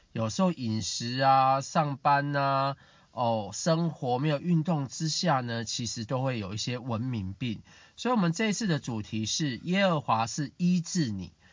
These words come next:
疾病不加在你身上。那我们就用圣经哦，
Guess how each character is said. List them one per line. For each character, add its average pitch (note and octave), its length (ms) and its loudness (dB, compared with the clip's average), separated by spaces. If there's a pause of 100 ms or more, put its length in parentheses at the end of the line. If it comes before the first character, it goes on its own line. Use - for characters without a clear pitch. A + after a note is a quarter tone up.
(160)
疾 B2 300 -4
病 D3 300 0
不 F3+ 260 0
加 B2 380 0
在 A#2 180 -2
你 D#2+ 180 -10
身 F2+ 280 -8
上。 - 280 -6 (560)
那 F3+ 200 4
我 C#3 80 0
们 B2 160 -2
就 G3 140 0
用 F#3+ 180 2
圣 G3 320 2
经 F3 280 0
哦， E3+ 320 2